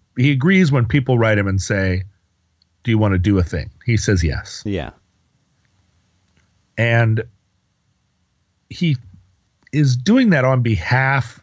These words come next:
Speaker 1: I think, of future John. He's trying. He's skipping me. He's, he's trying to do things for future John. It's me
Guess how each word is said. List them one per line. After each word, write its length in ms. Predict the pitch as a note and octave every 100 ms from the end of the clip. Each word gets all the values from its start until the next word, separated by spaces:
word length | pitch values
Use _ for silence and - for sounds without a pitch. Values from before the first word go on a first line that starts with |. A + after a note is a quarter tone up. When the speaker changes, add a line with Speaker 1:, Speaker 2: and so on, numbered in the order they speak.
| _
Speaker 1:
I 100 | F#2+
think, 320 | F#2+ A2 F2+
of 140 | G2 F#2
future 340 | G#2 F2+ -
John. 300 | E2+ F#2+ F2
He's 280 | E2+ C3+ -
trying. 540 | - C#3 C3+ A2 F2
He's 200 | E2+ D3+
skipping 540 | - - F#3 - G2+ F#2+
me. 340 | G#2 D2+ D2+ D2+
He's, 340 | A2 B2 C3+ - _ _ _ _ _
he's 220 | D#3+ -
trying 400 | - D3+ E3 C#3
to 60 | F#2+
do 200 | C3+ B2+
things 260 | A2 F2
for 140 | - E2+
future 380 | A#2 G#2+ -
John. 340 | F2 E2+ E2+ - _ _ _ _ _ _ _ -
It's 300 | C3 A#2 A#2
me 680 | A#2+ C3 F3 D3+ G#2+ G2+